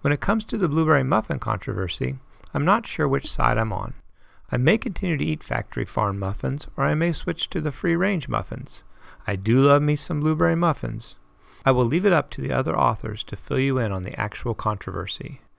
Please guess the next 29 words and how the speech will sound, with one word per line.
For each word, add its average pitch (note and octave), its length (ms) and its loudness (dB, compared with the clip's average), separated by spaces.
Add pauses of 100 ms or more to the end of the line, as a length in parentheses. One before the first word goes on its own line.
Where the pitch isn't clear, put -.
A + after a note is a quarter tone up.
(300)
It C3 60 4
was B2+ 180 4
Ed E3 360 2
that - 180 -6
brought C3 200 4
us A2 140 -4
the - 80 -8
story, F#2 480 -6 (400)
but A#2+ 100 0
it A#2 120 0
is G#2+ 100 -4
Sarah E3+ 340 0
Jean A#2 460 -4
that F2 100 -8
is E2+ 160 -6
taking A2 380 -2
on F#2+ 160 -2
the F#2+ 100 -4
fight. - 460 -8 (1500)
We - 80 2
brought A#3+ 300 6
in A#3+ 160 2
Ed C#3+ 240 0 (120)
to G#2 140 0
read B2 220 2
his C#3 140 -2
own C3 200 2
story, F2 440 0
so F2 420 -4